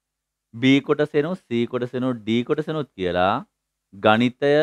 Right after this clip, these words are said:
රසායන විද්‍යාව, භෞතික විද්‍යාව කියලා ශේෂ්ත්‍ර තුනක් යටතේ ප්‍රශ්න දෙකක් ප්‍රශ්න පත්‍රයේ ඉදිරිපත් කරලා තියෙනවා. අපි කොහොමද මේකට උත්තර ලියන්න ඕනේ? අපි ප්‍රශ්න හතරකට ලියන්න ඕන අවම වශයෙන්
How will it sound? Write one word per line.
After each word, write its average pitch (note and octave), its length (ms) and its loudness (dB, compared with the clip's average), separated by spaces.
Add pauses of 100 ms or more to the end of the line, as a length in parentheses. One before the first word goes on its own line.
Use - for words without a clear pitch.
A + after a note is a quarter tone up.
(360)
රසායන A2+ 480 2
විද්‍යාව, A#2 460 2 (120)
භෞතික F#2 360 -6 (100)
විද්‍යාව G2 480 -4
කියලා E2+ 420 -4 (580)
ශේෂ්ත්‍ර C#3 400 2
තුනක් G2+ 420 -8
යටතේ A#2+ 280 -6
ප්‍රශ්න G2+ 280 -4 (100)
දෙකක් F#2+ 160 -4 (200)
ප්‍රශ්න G#2+ 300 -10
පත්‍රයේ A#2+ 300 -4
ඉදිරිපත් G2+ 400 -6
කරලා A2+ 260 -8
තියෙනවා. C#2 280 -14 (360)
අපි - 140 -10
කොහොමද C#3+ 360 2
මේකට C3+ 280 -6
උත්තර C#3+ 280 -8
ලියන්න D#2 280 -8
ඕනේ? C2 200 -20 (720)
අපි A#2+ 240 4
ප්‍රශ්න B2+ 380 0 (120)
හතරකට E3+ 520 -6 (100)
ලියන්න F2+ 340 -4
ඕන F2+ 260 -8 (760)
අවම C3 360 4 (120)
වශයෙන් D#3 560 0